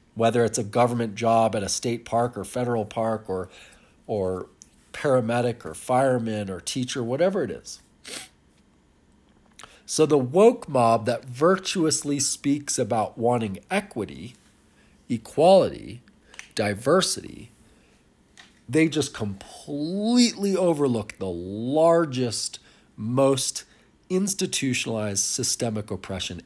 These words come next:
ever in human history. They just ignore it completely. Which just,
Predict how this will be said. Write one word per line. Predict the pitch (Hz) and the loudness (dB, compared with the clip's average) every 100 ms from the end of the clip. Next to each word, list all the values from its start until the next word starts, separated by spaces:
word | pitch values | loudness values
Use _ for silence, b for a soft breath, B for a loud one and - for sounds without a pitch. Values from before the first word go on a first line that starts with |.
| 208 | 0
ever | 208 113 95 - | 0 0 -10 -8
in | 120 | -6
human | 117 120 107 | -4 -4 -6
history. | 101 - 95 | -8 -8 -8
They | 87 104 | -6 -4
just | 123 - | -4 -4
ignore | 131 170 214 | -2 0 0
it | - _ _ - | -2 _ _ -6
completely. | 151 - 233 - 80 - b b b b b b _ _ _ _ _ _ _ _ _ _ - | -6 -4 -6 -8 -16 -20 b b b b b b _ _ _ _ _ _ _ _ _ _ -2
Which | 143 - | -2 2
just, | - 196 - | 4 4 2